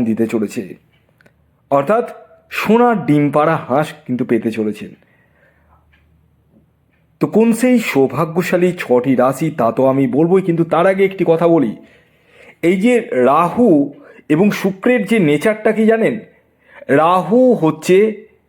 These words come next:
এই কলিযুগে, এই কলিযুগে আকস্মিক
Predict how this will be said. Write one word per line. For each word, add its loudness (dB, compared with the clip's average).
এই 2
কলিযুগে, 0
এই 2
কলিযুগে 2
আকস্মিক -2